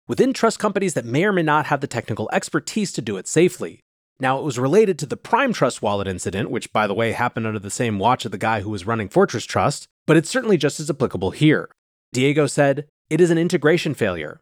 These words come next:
It is a company that did not have the technical ability to do what they're saying that they do." So you've got multiple layers of why this story matters and why it's at the number one slot. First, you have the significance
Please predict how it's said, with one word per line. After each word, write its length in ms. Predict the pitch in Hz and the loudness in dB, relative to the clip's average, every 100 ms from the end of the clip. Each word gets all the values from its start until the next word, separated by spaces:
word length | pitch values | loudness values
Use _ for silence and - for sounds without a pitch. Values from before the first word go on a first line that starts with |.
| - | -8
It 100 | 123 | -6
is 100 | 117 | -4
a 40 | |
company 340 | 123 180 170 139 | -4 -2 -2 0
that 120 | 123 | -2
did 120 | 113 | -4
not 220 | 110 156 143 | -2 -2 0
have 140 | 131 | -4
the 80 | 127 | -4
technical 420 | 120 110 113 107 | -6 -6 -4 -4
ability 420 | 101 220 208 170 | 2 4 4 2
to 100 | 170 | -2
do 260 | 107 214 226 | -2 0 2
what 140 | 185 | 2
they're 140 | 196 190 | 0 -2
saying 340 | - 98 92 | -2 -4 -4
that 140 | 90 85 | -6 -6
they 100 | 90 | -2
do." 380 | 98 127 82 - _ _ _ _ | 2 2 2 -6 _ _ _ _
So 100 | - | -4
you've 160 | 220 254 | 0 2
got 220 | 269 196 | 2 2
multiple 460 | 160 170 160 160 | 2 2 0 -2
layers 380 | 131 127 123 120 | 0 2 2 2
of 160 | 135 104 | -2 -2
why 320 | 104 117 127 | 2 4 2
this 220 | 107 117 | 0 -4
story 340 | - - 107 107 | -6 -2 0 0
matters 400 | 104 101 104 95 | 0 0 -2 -4
and 140 | 98 | -2
why 200 | 98 104 | 0 0
it's 140 | 101 | 0
at 100 | 104 | -4
the 80 | - | -4
number 220 | 98 92 | -4 -2
one 200 | 92 87 | -4 -6
slot. 400 | 82 - 87 69 - _ _ _ _ | -6 -4 -4 -4 -10 _ _ _ _
First, 420 | - 254 247 - | 0 2 2 -2
you 100 | 220 | -4
have 320 | 160 175 175 | 0 2 2
the 80 | 165 | 0
significance 800 | - 165 151 156 180 156 165 - | -2 -2 -2 -2 0 0 0 -2